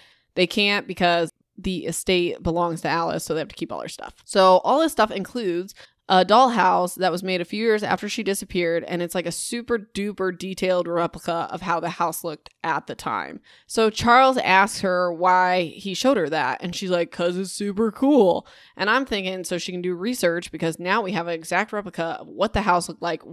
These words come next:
when she was kidnapped, how'd they kidnap them, et cetera, et cetera. So he says that it's because she needs to understand that there are really people involved in this crime,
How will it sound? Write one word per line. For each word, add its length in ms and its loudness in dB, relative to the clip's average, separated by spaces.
when 180 6
she 140 -4
was 100 -6
kidnapped, 540 -4
how'd 300 4
they 80 2
kidnap 380 -2
them, 280 -4
et 80 -14
cetera, 380 -2
et 80 -14
cetera. 420 -4
So 680 4
he 320 -2
says 680 0
that 240 4
it's 120 -2
because 400 2
she 240 -4
needs 180 -2
to 100 -2
understand 640 -4
that 140 -2
there 160 0
are 80 -2
really 260 0
people 380 -2
involved 340 -2
in 100 -8
this 120 -10
crime, 300 -4